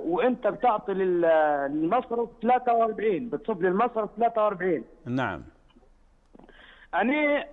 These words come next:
Speaker 1: طلبت من شخص ثلاثة وأربعين ألف.
Speaker 2: نعم.
Speaker 1: و-، وقال لي معناها لما أنت تبيع السيارة بتعطيه نص المربح.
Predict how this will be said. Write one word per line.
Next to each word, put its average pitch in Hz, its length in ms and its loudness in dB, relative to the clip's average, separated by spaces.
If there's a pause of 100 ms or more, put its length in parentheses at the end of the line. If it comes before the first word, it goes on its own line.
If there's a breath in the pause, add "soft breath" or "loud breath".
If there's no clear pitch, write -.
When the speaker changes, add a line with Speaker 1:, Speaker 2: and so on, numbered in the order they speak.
(540)
Speaker 1:
طلبت 254 360 0
من 233 120 0
شخص 285 300 -2
ثلاثة 262 320 -2
وأربعين 233 380 2
ألف. 190 320 0 (540)
Speaker 2:
نعم. 107 340 -2 (1400)
Speaker 1:
و-، 190 320 -2 (840)
وقال 262 460 2
لي 269 160 4
معناها 254 440 0
لما 226 320 -2
أنت 302 160 -4
تبيع 233 340 0
السيارة 214 640 -2 (720)
بتعطيه 277 580 0
نص 285 320 0
المربح. 254 680 0